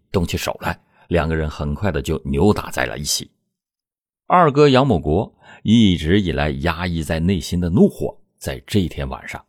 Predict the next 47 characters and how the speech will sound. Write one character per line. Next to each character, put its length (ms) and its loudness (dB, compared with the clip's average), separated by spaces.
全 400 -4
部 220 -4
爆 160 -2
发。 200 -14
他 100 0
抢 260 2
走 140 2
了 100 4
弟 200 0
弟 160 0
杨 180 0
某 160 -2
新 180 -2
手 320 -2
里 140 -2
的 80 -4
斧 240 -12
头， 240 -6
对 160 2
着 140 -6
弟 220 -2
弟 200 -10
就 120 -6
砍 260 -2
了 80 -10
过 140 -16
去。 160 -14
看 160 2
到 60 4
二 220 4
哥 160 4
拿 160 2
着 80 0
斧 240 -4
头 200 2
不 120 4
要 140 4
命 220 0
的 80 0
劈 280 4
过 160 4
来， 240 0
弟 180 2
弟 140 -2
杨 180 -2
某 160 -4
新 260 -2